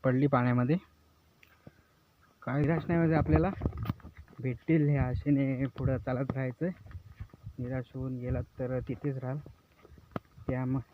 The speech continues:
त्याचा पुढचा मार्ग आपल्याला काढायचा आहे. तोपर्यंत आपण पुढे चालत राहायचं आहे, थांबायचं नाही. So आता इथे बघूया परत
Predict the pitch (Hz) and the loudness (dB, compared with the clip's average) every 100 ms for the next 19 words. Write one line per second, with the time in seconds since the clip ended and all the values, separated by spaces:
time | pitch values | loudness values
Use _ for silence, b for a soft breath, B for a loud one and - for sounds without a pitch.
0 | _ 127 117 123 127 123 143 135 131 131 | _ -12 -8 -6 -6 -6 -4 -2 -2 -2
1 | 131 123 131 127 123 127 - _ - - | -4 -4 -4 -4 -4 -8 -12 _ -10 -8
2 | - - - 117 120 139 135 139 170 - | -8 -10 -12 -4 0 0 0 -4 -4 -8
3 | - - 123 117 123 127 127 123 123 - | -8 -6 -6 -6 -2 -2 -2 -4 -6 -6
4 | 123 123 - - 147 151 123 147 143 120 | -4 -4 -4 -2 0 0 0 0 -2 -4
5 | - 127 - 120 135 143 139 135 165 - | -6 -10 -8 -6 -4 -2 -2 -2 -4 -6
6 | _ b b b b - 113 117 127 123 | _ b b b b -14 -12 -8 -6 -2
7 | - 165 147 147 139 135 | 4 6 6 6 2 -2